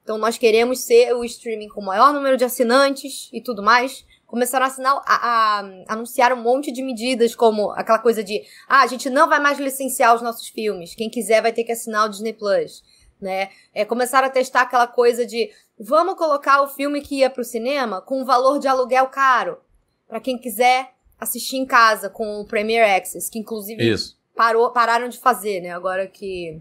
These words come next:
Speaker 2: É, eles fo-,
Speaker 1: abriu de
Speaker 2: essa
Speaker 1: novo os
Speaker 2: medida foi
Speaker 1: cinemas.
Speaker 2: especificamente com a, a, o fechamento dos
Speaker 1: Com a
Speaker 2: cinemas, né?
Speaker 1: pandemia.
Speaker 2: Os cinemas fecharam e aí eles
Speaker 1: Sim.
Speaker 2: fizeram esse teste e acabou funcionando, né? Tem alguns casos que deram,
Speaker 1: Sim.
Speaker 2: que deram certo, né?
Speaker 1: Retorninho.
Speaker 2: Apesar do val-, do valor altíssimo, né?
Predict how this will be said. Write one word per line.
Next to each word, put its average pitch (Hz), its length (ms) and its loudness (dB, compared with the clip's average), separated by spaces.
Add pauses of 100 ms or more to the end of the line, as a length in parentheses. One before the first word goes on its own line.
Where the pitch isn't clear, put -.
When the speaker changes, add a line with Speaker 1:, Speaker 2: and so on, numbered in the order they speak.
(120)
Speaker 2:
É, 170 140 4
eles 139 260 2
fo-, 156 140 2
Speaker 1:
abriu 208 260 -6
de 135 40 2
Speaker 2:
essa 151 200 2
Speaker 1:
novo 175 80 4
os 165 40 2
Speaker 2:
medida 160 220 2
foi 185 200 0
Speaker 1:
cinemas. 170 100 -2
Speaker 2:
especificamente 196 680 0 (140)
com 196 160 0
a, 156 540 2
a, 101 60 0
o 135 40 -2
fechamento 156 440 2
dos 165 140 2
Speaker 1:
Com 185 60 0
a 180 40 4
Speaker 2:
cinemas, 151 180 4
né? 113 60 4
Speaker 1:
pandemia. 104 180 2
Speaker 2:
Os - 60 0
cinemas 131 280 -2
fecharam 135 580 0 (420)
e 127 140 -2
aí 120 160 4
eles 131 200 2
Speaker 1:
Sim. - 60 -4
Speaker 2:
fizeram 135 640 0
esse 117 300 0
teste 131 720 -2 (240)
e 202 80 -2
acabou 233 300 2
funcionando, 208 500 2
né? 127 140 4
Tem 139 120 0
alguns 143 320 2
casos 156 300 0
que 165 160 -4
deram, 147 320 0
Speaker 1:
Sim. 143 840 -8
Speaker 2:
que 127 80 -10
deram 120 240 2
certo, 110 520 -2
né? 98 120 -2
Speaker 1:
Retorninho. 113 280 -6
Speaker 2:
Apesar 120 240 0
do 123 100 0
val-, 117 280 0
do 104 120 -10
valor 98 280 0
altíssimo, 110 560 -2
né? 90 200 -6